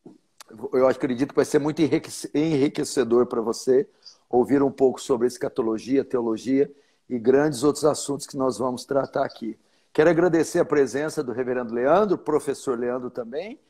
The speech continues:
que dá aula em pós-graduação no Instituto Reformado de São Paulo. Obrigado por atender o convite e estar aqui essa noite.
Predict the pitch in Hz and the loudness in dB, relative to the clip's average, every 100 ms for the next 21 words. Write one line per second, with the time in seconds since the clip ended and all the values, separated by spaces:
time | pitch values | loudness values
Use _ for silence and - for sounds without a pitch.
0 | _ _ _ 123 120 127 131 135 123 139 | _ _ _ -2 4 6 6 6 4 0
1 | 123 110 117 120 117 - 156 160 127 - | -2 -2 -4 -4 -4 -6 -6 -6 -10 -12
2 | 131 135 123 113 117 117 110 117 117 - | -10 -10 -8 -8 -4 -4 -4 -4 -6 -6
3 | 117 110 135 170 180 - _ - 127 156 | -8 0 2 4 0 -8 _ -6 0 4
4 | 156 156 170 - 160 151 151 160 135 123 | 4 4 0 -2 -2 -2 -2 -4 -4 -6
5 | 135 - 147 135 143 - 151 120 98 101 | -8 -4 -4 -4 -8 -8 -10 -8 -8 -10
6 | _ | _